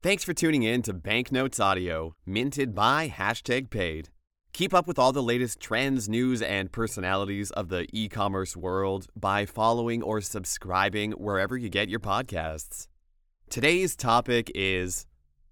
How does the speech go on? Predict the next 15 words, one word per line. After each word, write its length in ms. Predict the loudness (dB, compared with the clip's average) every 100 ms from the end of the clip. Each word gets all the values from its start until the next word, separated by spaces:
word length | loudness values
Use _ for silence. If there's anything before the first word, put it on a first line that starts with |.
| _ _ _ _ -6
Top 340 | 6 8 8 6
Ways 320 | 6 4 2
Brands 400 | 2 4 4 0
Can 200 | -2 -4
Obtain 360 | -2 0 0
Quality 460 | 2 6 8 6 2
U 240 | 2 0
G 200 | 0 0
C 500 | 0 0 0 0 -4
and 320 | -2 -2 -2 -2
Connect 360 | -2 -2 -2
with 300 | -2 -2 -2 -4
Influencers 880 | -8 -4 -2 -2 0 -2 -2 -2 -2
and 300 | 0 0 -2
Creators. 760 | -4 -4 -2 -4 -6 -8 -8